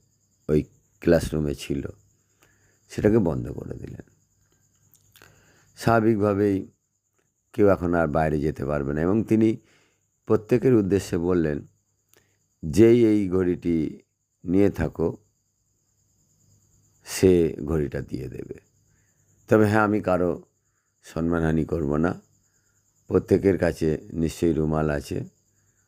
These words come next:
তোমাদের প্রত্যেকের চোখ বেঁধে নাও।" এবং যে, আহ, বেয়ারা ছিল, তাকেও বলল, "চোখ, চোখগুলো সব বেঁধে দাও।"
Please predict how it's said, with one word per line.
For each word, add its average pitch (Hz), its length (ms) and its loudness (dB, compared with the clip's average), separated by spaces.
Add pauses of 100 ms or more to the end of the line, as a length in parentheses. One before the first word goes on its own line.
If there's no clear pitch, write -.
(260)
তোমাদের 82 280 0
প্রত্যেকের - 560 -6 (1200)
চোখ 87 440 2 (360)
বেঁধে 69 340 -6
নাও।" 65 180 -14 (1300)
এবং 92 240 4
যে, 85 260 2
আহ, - 1500 -10
বেয়ারা 87 380 4
ছিল, 82 260 -4
তাকেও 78 360 -6
বলল, 73 260 -4
"চোখ, - 220 -10 (220)
চোখগুলো 73 400 -6
সব - 240 -8
বেঁধে - 300 -8
দাও।" - 180 -8